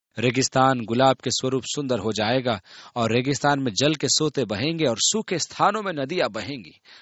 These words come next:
अंधे देखेंगे, लंगड़े चलेंगे। यीशु इन सब बातों को ही करके दिखा रहा था, जो होने वाली हैं।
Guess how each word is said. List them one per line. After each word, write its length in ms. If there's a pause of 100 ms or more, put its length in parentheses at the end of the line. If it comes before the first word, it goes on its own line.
(120)
अंधे 360
देखेंगे, 580 (340)
लंगड़े 360
चलेंगे। 540 (280)
यीशु 280
इन 100
सब 400
बातों 420
को 140
ही 240 (280)
करके 320
दिखा 380
रहा 280
था, 240 (300)
जो 100
होने 280
वाली 360
हैं। 200